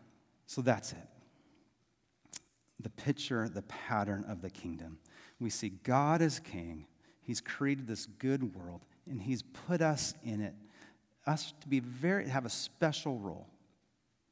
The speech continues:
And then he's put his blessing around us, relationships, rest, and so much more.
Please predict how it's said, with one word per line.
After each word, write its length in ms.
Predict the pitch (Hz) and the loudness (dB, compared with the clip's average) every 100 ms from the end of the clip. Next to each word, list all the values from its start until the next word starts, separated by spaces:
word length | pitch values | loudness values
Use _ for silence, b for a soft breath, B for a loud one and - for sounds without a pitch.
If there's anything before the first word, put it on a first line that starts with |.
| _ _ _ _ _ _ - | _ _ _ _ _ _ -2
And 80 | |
then 80 | 127 | 0
he's 200 | 113 117 | 2 0
put 180 | - 117 | -2 -4
his 100 | 101 | -4
blessing 440 | - 82 - 90 | -6 -8 -6 -6
around 260 | 87 85 87 | -8 -10 -12
us, 140 | - - | -12 -8
relationships, 720 | 110 110 104 98 - - - | -4 -4 -4 -8 -10 -12 -12
rest, 420 | 98 90 - - | -10 -8 -10 -12
and 100 | 95 | -8
so 360 | - - - 156 | -6 -4 0 4
much 280 | 151 123 - | 4 2 -4
more. 320 | 95 87 85 | -6 -6 -10